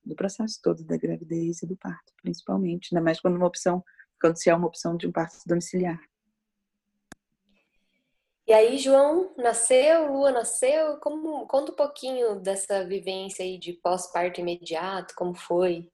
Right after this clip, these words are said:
Speaker 2: em cada um dos partos?
Speaker 1: Tudo de primeira vez, pra mim, foi muito assustador,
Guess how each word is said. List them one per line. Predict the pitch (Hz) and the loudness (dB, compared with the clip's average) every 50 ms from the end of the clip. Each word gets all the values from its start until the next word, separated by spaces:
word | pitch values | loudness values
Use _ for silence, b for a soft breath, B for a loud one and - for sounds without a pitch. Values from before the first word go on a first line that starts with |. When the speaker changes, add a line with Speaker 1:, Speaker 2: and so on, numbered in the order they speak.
| _ | _
Speaker 2:
em | 170 165 | -10 -6
cada | 170 - 165 160 165 165 165 | -2 -2 0 0 0 -2 -2
um | 165 165 165 165 _ _ _ _ _ _ _ _ _ _ 185 _ _ _ _ _ | -4 -6 -8 -10 _ _ _ _ _ _ _ _ _ _ _ _ _ _ _ _
dos | _ 175 160 _ - 170 - - | _ -20 -16 _ -10 -8 -8 -8
partos? | - - - 165 156 160 156 156 - - - - - - - _ _ _ _ _ _ _ _ _ _ _ _ _ _ _ _ _ _ _ _ _ _ _ _ _ _ _ _ _ _ | -4 2 4 6 6 4 2 -4 -8 -12 -12 -14 -16 -18 -20 _ _ _ _ _ _ _ _ _ _ _ _ _ _ _ _ _ _ _ _ _ _ _ _ _ _ _ _ _ _
Speaker 1:
Tudo | _ 233 254 311 392 427 415 | _ 2 4 8 8 6 8
de | - 302 | 8 2
primeira | 302 - 277 269 240 233 226 220 214 214 | 4 6 4 6 6 6 6 4 4 4
vez, | 180 180 185 185 190 220 233 240 - - - | 4 4 4 4 4 4 0 -2 -4 -10 -2
pra | _ 226 208 | _ -2 -2
mim, | 202 190 185 190 202 226 | -2 -4 -2 -2 -2 -4
foi | 220 - - 233 226 233 247 262 269 262 262 254 247 240 233 226 226 | -6 -2 0 2 4 6 6 6 6 6 6 6 6 4 2 2 2
muito | 220 220 220 220 220 - - 247 240 254 262 262 269 269 - - | 2 4 2 2 0 0 0 0 2 2 2 2 0 -2 -4 -4
assustador, | _ 247 240 - 254 240 - _ 285 285 - - 175 180 180 185 202 220 247 302 - | _ -2 -2 -2 -6 -8 -2 _ -2 -2 2 4 6 8 8 10 10 8 8 6 4